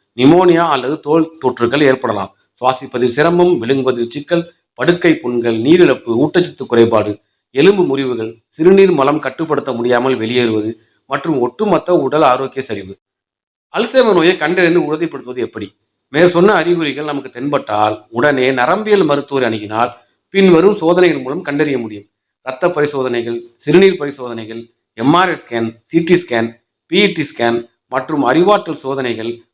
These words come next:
மனநல மதிப்பீடுகள் இவற்றால் கண்டறிய முடியும். இதற்கான சிகிச்சை தான் என்ன? கெடு வாய்ப்பாக இந்த அல்சைமர் வியாதியை நிரந்தரமாக போக்க சிகிச்சை என்று பெரிதாக எதுவும் இல்லை. இதை கட்டுப்படுத்தி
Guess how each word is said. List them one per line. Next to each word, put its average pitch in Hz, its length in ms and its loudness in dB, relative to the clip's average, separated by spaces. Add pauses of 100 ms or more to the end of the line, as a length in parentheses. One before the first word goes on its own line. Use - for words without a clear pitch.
(140)
மனநல 160 420 0
மதிப்பீடுகள் 120 680 -8
இவற்றால் 147 500 -2
கண்டறிய 127 300 -6
முடியும். 98 280 -16 (440)
இதற்கான 190 360 0
சிகிச்சை 196 380 0
தான் 185 220 0
என்ன? 127 200 -12 (460)
கெடு 214 240 0
வாய்ப்பாக 135 640 -2
இந்த 160 240 -4
அல்சைமர் 180 520 -2
வியாதியை 131 280 -2
நிரந்தரமாக 156 600 -2
போக்க 117 300 -4
சிகிச்சை 180 400 2
என்று 135 240 2
பெரிதாக 135 440 0
எதுவும் 123 340 0
இல்லை. 101 160 -4 (420)
இதை 131 180 4
கட்டுப்படுத்தி 143 760 -2